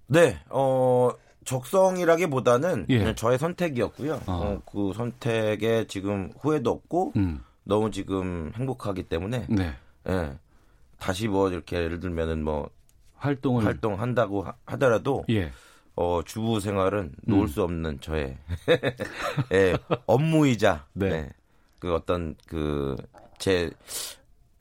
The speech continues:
Speaker 1: 제가, 제가 당연히 해야 되는 일.
Speaker 2: 어.
Speaker 1: 어, 그렇게
Speaker 2: 근데
Speaker 1: 생각합니다.
Speaker 2: 무대
Speaker 1: 네.
Speaker 2: 위에서 스포트라이트를 받는 생활과
Speaker 1: 네.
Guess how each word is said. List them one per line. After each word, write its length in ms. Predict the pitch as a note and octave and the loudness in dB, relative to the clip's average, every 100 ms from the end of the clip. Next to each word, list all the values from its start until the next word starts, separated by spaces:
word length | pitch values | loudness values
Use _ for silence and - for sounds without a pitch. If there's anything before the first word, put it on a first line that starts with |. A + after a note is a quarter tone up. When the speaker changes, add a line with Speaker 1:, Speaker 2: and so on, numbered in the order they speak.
| _ _ _ | _ _ _
Speaker 1:
제가, 220 | - D2+ - | -8 -6 -4
제가 240 | - F#2 | -4 -4
당연히 440 | - - G#2+ F#3 G3 | -6 -2 0 2 4
해야 200 | E3 B2+ | 4 4
되는 320 | A2+ F#2+ F2 | 2 -2 -4
일. 140 | F2 | -4
Speaker 2:
어. 300 | F#2 D#2+ D2 | -2 -2 -6
Speaker 1:
어, 200 | D2+ D2+ - - - | -6 -8 -10 -18 -12
그렇게 200 | - F2 | -10 0
Speaker 2:
근데 140 | C3 | 0
Speaker 1:
생각합니다. 140 | F#2+ A2 | 2 0
Speaker 2:
무대 280 | A#2+ F3+ | 4 2
Speaker 1:
네. 80 | F#3+ | 4
Speaker 2:
위에서 320 | D3+ C3+ G2+ | 4 2 0
스포트라이트를 760 | A2+ - F#3 - D#3+ C3 - G#2 | -8 -4 -6 -2 -4 -2 -2 -4
받는 460 | - F2+ G2+ A2 G#2 | -4 -2 2 2 0
생활과 840 | A2 A#2 G2+ D#2+ C#2+ C2+ D2 D2 | 0 0 0 -2 -6 -6 -6 -4
Speaker 1:
네. 140 | E2 | -4